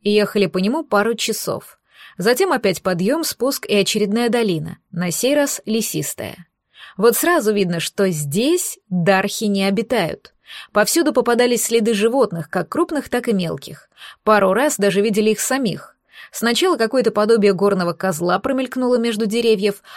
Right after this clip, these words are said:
а позже дорогу перебежал уже известный нам зверек, очень похожий на того, благодаря которому мы познакомились с очаровательными многоножками. Среди деревьев мы отобедали.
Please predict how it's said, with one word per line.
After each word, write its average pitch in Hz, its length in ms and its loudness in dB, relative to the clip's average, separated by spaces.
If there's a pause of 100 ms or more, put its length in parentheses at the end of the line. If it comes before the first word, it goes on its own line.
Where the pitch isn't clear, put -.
(140)
а 175 140 0
позже 311 360 0
дорогу 247 340 2
перебежал 220 640 2
уже 214 260 0
известный 247 380 -2
нам 240 160 -2
зверек, 233 460 -2 (280)
очень 196 260 0
похожий 214 380 0
на 202 140 0
того, 202 420 0 (240)
благодаря 202 460 2
которому 240 440 0
мы 208 120 2
познакомились 208 720 0
с - 60 -4
очаровательными 190 1000 0
многоножками. 196 1040 -4 (640)
Среди 254 440 2
деревьев 294 520 2
мы 240 240 0
отобедали. 165 680 -4